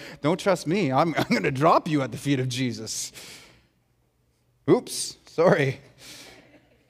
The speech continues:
Miss Cubs, that knot tying day. All right, and, but as they're lowering him down, I can imagine one of them leaning over and whispering in his ear,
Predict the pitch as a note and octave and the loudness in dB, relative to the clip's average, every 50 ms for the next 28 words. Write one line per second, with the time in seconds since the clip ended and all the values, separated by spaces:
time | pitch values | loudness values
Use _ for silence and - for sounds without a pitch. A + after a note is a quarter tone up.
0 | _ - A#2+ B2+ D3 C#3 - - - D#3+ C#3 A#2+ A2 G#2 G2+ - A#2+ B2 B2 A#2 | _ -4 0 2 2 2 0 2 4 4 4 4 2 -4 -12 -10 -2 0 2 2
1 | A#2 A2 G2 F#2 B2 A#2+ B2+ C3 C3 B2+ - - - C3 A#2+ A#2+ A#2 A2 G#2+ A#2+ | 0 -2 -6 -10 -2 0 2 2 2 0 -6 -4 -2 0 0 0 -2 -2 -2 -2
2 | A2+ A2 A2 A2+ B2 - C3+ C#3 D3+ D3 C#3 B2+ - - D#3 D#3 D#3 D3 - - | -2 -2 -6 -8 -4 2 4 4 6 6 4 2 0 0 0 0 0 0 -4 -8
3 | _ _ _ _ _ _ _ _ _ _ _ _ _ _ _ _ - _ _ _ | _ _ _ _ _ _ _ _ _ _ _ _ _ _ _ _ -20 _ _ _
4 | _ _ _ _ _ _ _ _ _ _ _ _ _ _ _ _ _ _ _ _ | _ _ _ _ _ _ _ _ _ _ _ _ _ _ _ _ _ _ _ _
5 | _ _ _ _ _ _ _ _ _ _ _ _ _ _ _ _ _ _ _ - | _ _ _ _ _ _ _ _ _ _ _ _ _ _ _ _ _ _ _ -4
6 | D3 D3 D#3 D#3 D#3 D#3 - E3+ D#3+ D#3+ D#3+ E3+ F3+ F3+ F#3 G3 G#3 G#3 G3+ F#3 | 2 4 6 6 4 4 0 0 2 2 2 4 4 4 2 2 0 0 2 2
7 | F#3 F3+ D#3+ C#3 C3+ B2 A2+ G#2+ G2+ G2+ G#2 - _ _ _ _ _ _ _ _ | 2 0 2 0 0 0 0 -4 -8 -10 -16 -20 _ _ _ _ _ _ _ _
8 | _ _ _ _ _ _ _ _ _ _ _ _ _ _ - C#3 C3 - C#3+ C#3+ | _ _ _ _ _ _ _ _ _ _ _ _ _ _ -8 -8 -4 -2 0 0
9 | C#3 C#3 D3 D3+ D#3 D#3+ D#3+ E3+ E3 D#3 C#3+ C3+ C3+ C#3 C#3 C3 C3+ C3 C3+ C3+ | 2 2 2 2 2 0 -2 -2 -2 -2 0 0 0 0 0 0 0 0 -2 -4
10 | C3 - B2+ A#2+ C3 C3 C#3 C#3 C3 A2+ A#2+ B2+ C3 A#2+ B2 B2+ B2+ C3 B2+ - | -4 -6 -4 -4 -2 -2 -2 -2 -4 -4 -4 -4 -4 -4 -4 -6 -6 -6 -10 -16
11 | _ _ _ _ _ _ _ _ _ _ _ _ - A#2 A#2 B2 C3 B2+ - - | _ _ _ _ _ _ _ _ _ _ _ _ -10 -8 -6 -6 -6 -6 -8 -8
12 | C3+ C3 C3 C3 A#2 A#2+ B2 B2+ B2 A#2 A2+ A2 G#2 G2+ G#2 G2 G2 | -6 -4 -2 -2 -4 -4 -4 -4 -6 -6 -10 -10 -10 -10 -10 -12 -14